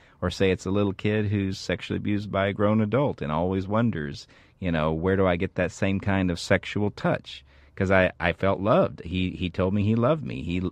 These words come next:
he, he hugged me. He kissed me. He had sex with me. I don't get that anymore. Does that mean I'm gay?"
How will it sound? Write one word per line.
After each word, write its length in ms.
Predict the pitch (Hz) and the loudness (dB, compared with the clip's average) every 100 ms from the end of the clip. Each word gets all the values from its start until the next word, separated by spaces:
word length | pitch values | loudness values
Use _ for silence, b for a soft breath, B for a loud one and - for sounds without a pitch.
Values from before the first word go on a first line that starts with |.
| - | -4
he, 440 | 87 85 85 87 - | -4 -2 -4 -6 -8
he 140 | 98 | -6
hugged 280 | 92 131 139 | 0 0 -2
me. 120 | 87 | -6
He 100 | 85 | -6
kissed 400 | 90 123 127 - | -4 -4 -4 -8
me. 220 | 90 67 69 | -10 -8 -6
He 200 | 82 82 | -6 -2
had 180 | 92 - | -4 -2
sex 340 | 135 135 - | -4 -4 -10
with 180 | 65 - | -12 -10
me. 220 | 64 - B B B | -12 -12 B B B
I 100 | - | 0
don't 180 | 98 104 | 2 2
get 200 | 120 - | -2 -2
that 180 | 104 80 | -2 -2
anymore. 520 | 65 52 50 - - _ | -4 -8 -14 -16 -18 _
Does 80 | - | -6
that 140 | 82 | -4
mean 160 | 87 90 | -2 -2
I'm 180 | 80 73 | -2 0
gay?" 380 | 82 104 165 | 0 0 -2